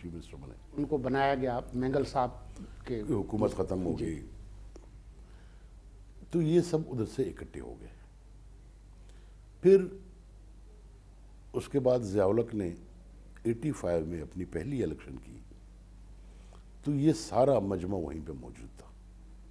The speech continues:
Speaker 1: وہ بزرگ تھے، وہ چل بسے، مگر ان کے بچے نے اپنا وہ تسلسل جاری رکھا۔ جب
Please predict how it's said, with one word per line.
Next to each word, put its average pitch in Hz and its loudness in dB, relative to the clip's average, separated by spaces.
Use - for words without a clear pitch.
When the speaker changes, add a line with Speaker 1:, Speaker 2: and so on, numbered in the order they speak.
Speaker 1:
وہ 120 4
بزرگ 117 0
تھے، 117 0
وہ 98 -2
چل 95 2
بسے، 95 -4
مگر 101 2
ان 98 -2
کے 92 -4
بچے 82 -6
نے 107 0
اپنا 120 -4
وہ 107 4
تسلسل 101 -8
جاری 58 -12
رکھا۔ - -16
جب 113 4